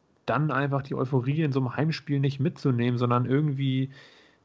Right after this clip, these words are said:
immer so hauruckmäßig nach vorne zu spielen, einfach nur irgendwie den Ball auf die schnellen Spieler mit Deichmann und, äh,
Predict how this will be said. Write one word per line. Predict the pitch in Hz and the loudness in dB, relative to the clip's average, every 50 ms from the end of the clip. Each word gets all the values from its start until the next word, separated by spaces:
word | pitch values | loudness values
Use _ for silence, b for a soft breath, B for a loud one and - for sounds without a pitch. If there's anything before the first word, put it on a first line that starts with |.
| _ - | _ 0
immer | 131 131 131 | 4 4 6
so | 123 135 135 120 | 6 6 6 6
hauruckmäßig | 127 135 135 120 123 180 - - - 135 143 147 143 147 143 131 | 4 4 4 4 2 0 0 0 2 2 2 2 2 0 0 0
nach | 131 117 | -2 -2
vorne | - - 135 151 170 170 139 | -2 -2 -2 0 0 0 -2
zu | - - 131 | -4 -6 -8
spielen, | - - 151 147 147 143 147 | -6 -4 -2 0 0 0 -2
einfach | - - 143 147 165 143 139 | 0 0 0 2 2 2 2
nur | 139 139 143 143 143 143 139 139 139 139 - - | 2 4 4 4 4 4 2 2 0 -2 0 4
irgendwie | 165 147 160 175 165 151 139 143 147 143 | 6 8 8 8 6 2 2 0 2 4
den | 143 135 120 | 4 4 4
Ball | 120 123 123 139 143 | 4 4 4 4 2
auf | 135 135 | 0 -2
die | - 135 | -4 -6
schnellen | - - 135 131 135 135 | -4 0 2 2 2 2
Spieler | 135 - - 143 139 135 127 | 0 -4 -4 -2 0 2 2
mit | 123 123 120 | 2 0 2
Deichmann | 123 123 127 127 - 131 127 123 123 | 2 0 0 0 -2 -2 -2 -2 -2
und, | 131 127 120 117 120 117 120 117 117 - | -2 -4 -4 -4 -4 -6 -8 -8 -10 -8
äh, | 135 131 131 131 131 135 135 131 | -6 -4 -4 -2 -2 -4 -4 -6